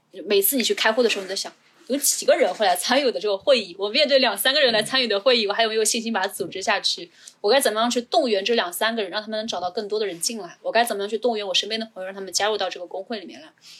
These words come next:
这个时候就会很考验。嗯，那么翻译工会最开始是怎么度过这个，这个，呃，这件事情的？其实是有几点。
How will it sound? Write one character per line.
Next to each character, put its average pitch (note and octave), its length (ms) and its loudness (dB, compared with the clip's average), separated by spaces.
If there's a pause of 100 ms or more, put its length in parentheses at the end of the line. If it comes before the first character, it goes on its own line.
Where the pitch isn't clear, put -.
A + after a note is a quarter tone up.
(680)
这 B3 100 -2
个 A#3+ 60 -2
时 A3+ 120 0
候 G3+ 80 -2
就 G#3+ 100 0
会 G#3 100 -2
很 F3+ 160 -14
考 E3+ 200 -6
验。 D#3+ 240 -10 (1300)
嗯， F#3 540 -16 (400)
那 C#4+ 100 2
么 C#4 100 6
翻 E4+ 180 2
译 F4+ 40 -2
工 E4 100 4
会 D#4+ 100 6
最 D4+ 120 -2
开 A#3+ 120 0
始 A#3+ 100 -2
是 A3+ 80 -6
怎 F3 100 -12
么 F3+ 80 -16
度 F4+ 200 -10
过 G#3 140 0
这 G3+ 100 -6
个， F3 280 -4 (160)
这 A#3+ 140 -4
个， E3+ 720 -12 (340)
呃， F3 240 -6
这 B3+ 100 0
件 A3+ 160 2
事 A3+ 160 6
情 - 260 -4
的？ - 200 -20 (440)
其 - 240 0
实 A3 200 4
是 G#3+ 460 2
有 E3+ 220 -6
几 - 220 -2
点。 G#3 280 -2